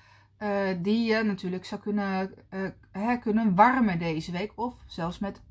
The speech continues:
pakjesavond. Dus, ehm, ja, hou je heel erg van de frisse hoek, dan zou ik in ieder ga-, in ieder geval gaan voor, hè, voor de appeltjes van de oranje, de tangerine fizzy, de oodles of orange of de wassail wonderland. En ben je meer het bakkerijtype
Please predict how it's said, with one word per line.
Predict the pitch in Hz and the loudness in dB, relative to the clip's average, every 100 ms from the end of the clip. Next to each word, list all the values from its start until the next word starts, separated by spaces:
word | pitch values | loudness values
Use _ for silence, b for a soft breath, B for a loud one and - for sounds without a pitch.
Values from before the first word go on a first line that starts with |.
| - | -8
pakjesavond. | 294 294 - 190 - 175 156 160 - - - B B B B B B | -4 -4 -4 -6 -2 -2 0 -2 -6 -10 -10 B B B B B B
Dus, | 233 226 214 - - | 0 2 2 -6 -8
ehm, | 214 214 208 202 202 196 185 196 190 | 2 6 8 8 6 4 0 -2 -4
ja, | - 233 | 0 4
hou | 262 262 | 6 6
je | |
heel | 277 320 | 6 6
erg | 269 | 4
van | - 240 | 4 2
de | 226 | 2
frisse | - 302 311 320 | 0 -4 -2 0
hoek, | 302 359 - | 2 0 -6
dan | 254 | -4
zou | 247 254 | 0 0
ik | 247 | 0
in | |
ieder | 247 247 | -2 4
ga-, | 247 | 4
in | |
ieder | 240 247 | 4 0
geval | 226 | 0
gaan | 220 247 214 | 2 4 4
voor, | 214 233 | 2 0
hè, | |
voor | 262 226 | 0 0
de | |
appeltjes | 240 247 247 | 0 -2 -6
van | - | -4
de | 233 | -2
oranje, | 226 214 226 226 220 | 4 4 4 0 -2
de | 202 - | -4 -2
tangerine | 254 226 220 208 | 0 2 2 0
fizzy, | 202 262 240 240 214 | -2 0 0 2 0
de | 208 - | -2 -2
oodles | 254 240 214 | 0 0 0
of | - - | -8 2
orange | 233 226 202 196 - b b b b | 4 6 4 0 -6 b b b b
of | 226 220 | -10 -6
de | 208 - | -6 -6
wassail | 196 214 269 - 226 202 180 | -2 2 2 2 2 2 0
wonderland. | - 180 196 247 262 165 151 233 254 b b b b b b | -4 0 6 6 6 4 2 2 0 b b b b b b
En | 220 214 - | -4 -4 -2
ben | 208 233 226 | 0 2 4
je | 214 | 6
meer | 220 214 202 | 6 6 4
het | 196 - 165 | 0 -2 2
bakkerijtype | 240 233 226 196 202 294 - 262 - 180 156 262 | 4 4 4 8 8 8 2 -2 -2 0 0 0